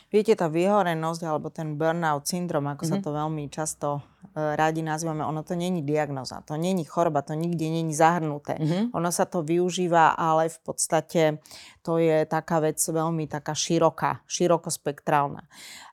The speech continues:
Speaker 1: Ehm, jedna vec je, ja by som skôr povedala teda únava, alebo st-, spôsobená, alebo taká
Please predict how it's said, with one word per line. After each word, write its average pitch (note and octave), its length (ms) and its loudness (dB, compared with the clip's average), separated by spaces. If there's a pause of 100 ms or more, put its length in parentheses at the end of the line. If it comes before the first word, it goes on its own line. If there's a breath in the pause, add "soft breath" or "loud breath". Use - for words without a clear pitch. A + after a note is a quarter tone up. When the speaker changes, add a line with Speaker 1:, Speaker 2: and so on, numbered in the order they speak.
Speaker 1:
Ehm, D#3+ 800 0 (520)
jedna G3 420 6
vec F3 180 6
je, E3+ 320 4
ja D#3+ 120 4
by D#3+ 80 -6
som F3 160 0
skôr E3 220 -2
povedala D#3+ 520 4
teda D#3 640 2
únava, D#3+ 640 4 (120)
alebo D#3 340 4
st-, - 340 0
spôsobená, E3 840 4
alebo D#3 260 4
taká D#3 520 4